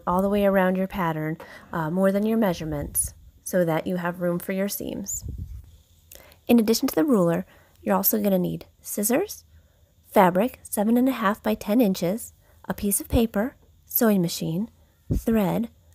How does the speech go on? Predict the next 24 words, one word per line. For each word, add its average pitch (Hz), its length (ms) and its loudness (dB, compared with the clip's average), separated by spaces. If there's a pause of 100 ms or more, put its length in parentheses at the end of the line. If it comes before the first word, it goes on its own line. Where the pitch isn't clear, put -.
a 196 40 -8
hand 190 260 0
needle 208 160 2
for 233 140 0
the 262 80 -2
finishing 254 400 0
touches, 196 400 0 (180)
and 220 160 0
fluff 156 260 0
for 175 120 -4
your 185 120 0
pillow. 156 360 -6 (1200)
Your 226 120 2
pattern 240 360 6
will 254 100 4
be 208 100 0
four 196 360 2
rectangles. - 760 -4 (480)
For - 100 -8
the 208 120 -2
top 220 260 0
of 349 60 0
the 339 80 2
bedspread, 196 680 -2